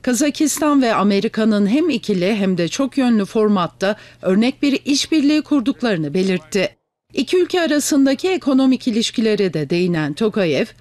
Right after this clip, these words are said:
Amerika'nın ülkeye altmış iki milyar doları aşan yatırımla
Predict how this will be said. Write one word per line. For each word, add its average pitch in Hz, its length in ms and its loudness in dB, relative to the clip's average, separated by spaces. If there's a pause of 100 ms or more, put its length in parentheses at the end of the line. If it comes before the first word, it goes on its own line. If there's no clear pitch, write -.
(160)
Amerika'nın 226 680 0
ülkeye 233 540 0
altmış - 420 -4
iki - 160 -2
milyar 247 440 2
doları 202 360 2
aşan 202 320 -2
yatırımla 185 680 -2